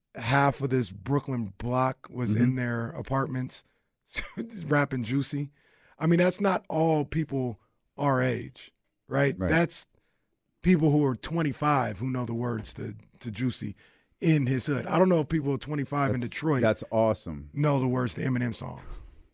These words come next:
Speaker 2: Okay, dude.
Speaker 1: I'm,
Speaker 2: All
Speaker 1: I'm,
Speaker 2: right,
Speaker 1: do
Speaker 2: no,
Speaker 1: you
Speaker 2: we
Speaker 1: think
Speaker 2: gotta
Speaker 1: so?
Speaker 2: stop. Yes. Yes. And I think they know him far reaching, far beyond Detroit.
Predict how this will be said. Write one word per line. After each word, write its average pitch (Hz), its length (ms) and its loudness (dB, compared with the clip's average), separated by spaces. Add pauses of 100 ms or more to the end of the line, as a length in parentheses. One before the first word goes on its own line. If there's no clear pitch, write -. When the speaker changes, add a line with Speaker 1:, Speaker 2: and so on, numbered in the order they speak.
(680)
Speaker 2:
Okay, - 160 -20
dude. - 140 -20 (440)
Speaker 1:
I'm, 247 200 8
Speaker 2:
All 294 60 8
Speaker 1:
I'm, 240 120 10
Speaker 2:
right, 185 120 0
Speaker 1:
do 120 80 6
Speaker 2:
no, - 60 10
Speaker 1:
you 220 40 8
Speaker 2:
we - 60 6
Speaker 1:
think 240 120 6
Speaker 2:
gotta - 40 0
Speaker 1:
so? 262 80 6
Speaker 2:
stop. 254 220 6
Yes. 87 500 -10 (360)
Yes. 73 380 -10 (280)
And 107 100 -4
I 113 80 2
think 131 240 4
they 127 100 4
know 110 280 4
him 90 160 -2 (100)
far 107 400 4
reaching, 92 440 -2
far 92 200 0
beyond 92 260 0
Detroit. 90 260 0